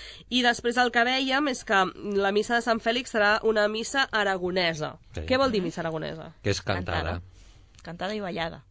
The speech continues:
Speaker 1: Mm.
Speaker 2: Mm. Sí, en medio de la misa se hace un baile en el altar, bueno, delante del altar, y lo demás, pues, es todo cantado.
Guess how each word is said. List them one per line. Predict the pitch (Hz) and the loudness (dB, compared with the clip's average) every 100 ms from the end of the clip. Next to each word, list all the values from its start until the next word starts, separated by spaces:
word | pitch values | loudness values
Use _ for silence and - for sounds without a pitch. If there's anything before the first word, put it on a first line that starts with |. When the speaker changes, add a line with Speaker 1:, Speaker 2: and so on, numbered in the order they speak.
| - - - - | -20 -20 -20 -20
Speaker 1:
Mm. | 170 110 | -14 -10
Speaker 2:
Mm. | 160 254 440 - - - - - | -8 -10 -14 -20 -20 -20 -20 -18
Sí, | 85 | -14
en | 80 82 | -10 -8
medio | 90 92 92 | -4 -2 0
de | 90 | 0
la | 92 92 92 92 92 95 | 0 0 0 0 0 0
misa | 120 - 127 | -2 0 -2
se | 120 101 | -2 -4
hace | 90 92 92 | -4 -4 -6
un | 90 87 | -4 -2
baile | 104 113 117 | -2 -2 -6
en | 101 | -6
el | 87 | -6
altar, | 85 82 107 139 - | -6 -4 -4 -4 -8
bueno, | 87 87 | -6 -4
delante | 80 92 92 | -6 -6 -4
del | 90 | -2
altar, | 92 95 117 151 - - - - - | -4 -2 -2 -4 -10 -20 -20 -20 -10
y | 101 | -6
lo | 95 | -4
demás, | 92 87 95 | -4 -4 -6
pues, | 104 | -6
es | 98 | -8
todo | - 92 85 | -6 -6 -6
cantado. | 76 73 80 85 | -8 -10 -10 -12